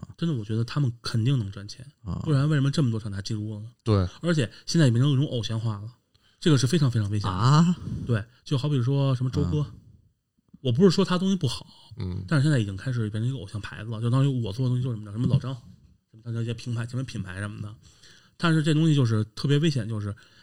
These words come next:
Speaker 1: 因为模拟器有一段时间也经历过这个事件。
Speaker 3: 哦。
Speaker 1: 这个最后肯定会大家会
Speaker 3: 商业化。
Speaker 1: 商业化都会弄得非常惨，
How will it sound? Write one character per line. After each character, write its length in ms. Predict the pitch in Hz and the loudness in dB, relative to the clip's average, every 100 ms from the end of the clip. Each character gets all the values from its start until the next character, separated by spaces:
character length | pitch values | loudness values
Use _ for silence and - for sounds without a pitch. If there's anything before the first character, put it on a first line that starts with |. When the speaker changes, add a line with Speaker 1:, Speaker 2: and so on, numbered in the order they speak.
| _ | _
Speaker 1:
因 100 | 175 | 0
为 60 | |
模 180 | 180 175 | 2 2
拟 100 | 170 | 0
器 420 | 107 - 175 113 143 | 2 2 0 -2 -6
有 140 | 107 | -6
一 40 | 107 | -4
段 100 | 120 | -2
时 100 | 127 | -2
间 100 | 123 | -4
也 100 | 98 | -6
经 180 | 113 113 | -6 -6
历 40 | |
过 80 | 107 | -6
这 80 | 107 | -8
个 80 | |
事 160 | 98 - | -12 -16
件。 80 | 107 _ _ _ | -20 _ _ _
Speaker 3:
哦。 840 | 95 92 101 107 110 107 101 92 98 | -4 0 0 2 2 0 0 -4 -2
Speaker 1:
这 120 | 185 | 0
个 60 | 156 | 2
最 140 | 160 | 2
后 280 | 147 135 - _ _ _ | 4 0 -2 _ _ _
肯 320 | - 110 92 | -4 -2 -2
定 180 | 98 147 | 0 2
会 120 | 110 | 2
大 80 | 101 | -2
家 100 | 104 | -4
会 180 | 104 - | -4 -6
Speaker 3:
商 240 | - 143 | 0 4
业 80 | 143 | 4
化。 260 | 131 135 - | 4 0 -4
Speaker 1:
商 180 | - 143 | -4 0
业 60 | 143 | 0
化 160 | 135 | -2
都 160 | 123 123 | -4 -4
会 160 | 131 | -2
弄 140 | 127 123 | -2 -2
得 60 | |
非 100 | 107 | 0
常 140 | 123 110 | 0 -2
惨， 160 | - | -6